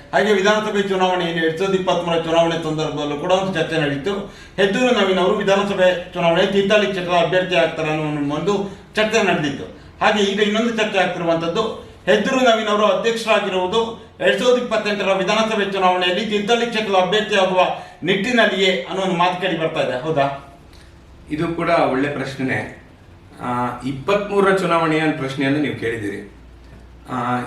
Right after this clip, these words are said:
Speaker 2: ಎಲ್ಲಿ ಚರ್ಚೆ ಆಗಿದೆಯೋ ಏನೋ ನಂಗೆ ಗೊತ್ತಿಲ್ಲ. ಆದ್ರೆ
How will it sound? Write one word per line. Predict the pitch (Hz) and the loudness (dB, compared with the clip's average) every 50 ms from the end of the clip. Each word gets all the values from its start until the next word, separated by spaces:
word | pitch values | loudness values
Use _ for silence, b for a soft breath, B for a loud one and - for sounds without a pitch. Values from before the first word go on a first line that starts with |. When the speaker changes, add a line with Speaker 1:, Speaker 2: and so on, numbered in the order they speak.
| - - 131 | -6 -2 0
Speaker 2:
ಎಲ್ಲಿ | 143 147 139 - | 0 0 0 -2
ಚರ್ಚೆ | - - - - - 185 180 | -2 -2 -4 -2 0 2 4
ಆಗಿದೆಯೋ | 170 170 165 160 165 180 175 | 4 4 2 -2 -2 -2 -2
ಏನೋ | 156 156 156 160 | -2 -2 -2 -2
ನಂಗೆ | 151 131 123 | -2 -4 -4
ಗೊತ್ತಿಲ್ಲ. | 120 120 123 120 143 139 120 117 - - - - - - - | -4 -6 -2 -2 -2 0 0 -2 -4 -8 -10 -14 -14 -8 -4
ಆದ್ರೆ | 131 127 127 135 127 117 117 - - - - | -2 0 0 2 0 0 0 -2 -6 -8 -14